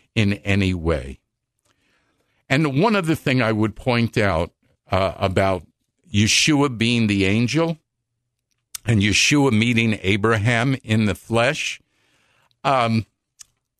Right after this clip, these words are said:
check out John, the book of John, eight fifty-six through fifty-eight. It says this, "Your father Abraham rejoiced to see my day.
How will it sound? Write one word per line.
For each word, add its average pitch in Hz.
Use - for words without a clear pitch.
check -
out 139
John, 107
the 101
book 101
of 143
John, 92
eight -
fifty-six -
through 104
fifty-eight. 92
It 101
says 110
this, -
"Your 127
father 180
Abraham 104
rejoiced 117
to 120
see 143
my 110
day. 87